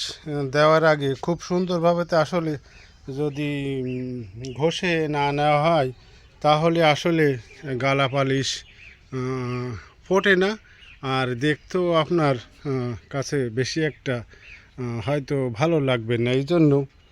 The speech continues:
উম, আপনার, উম, গালা পালিশ দেওয়ার আগে খুব সুন্দরভাবেতে যাতে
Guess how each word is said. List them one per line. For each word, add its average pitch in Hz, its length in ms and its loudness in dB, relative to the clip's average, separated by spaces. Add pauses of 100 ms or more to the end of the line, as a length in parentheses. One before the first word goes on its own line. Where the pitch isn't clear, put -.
(320)
উম, 127 480 -4 (920)
আপনার, 139 440 0 (1080)
উম, 120 540 -6 (500)
গালা 135 240 2
পালিশ 139 380 -2
দেওয়ার 139 320 4
আগে 131 320 2 (540)
খুব 147 240 -4
সুন্দরভাবেতে 156 1000 0
যাতে 135 420 -2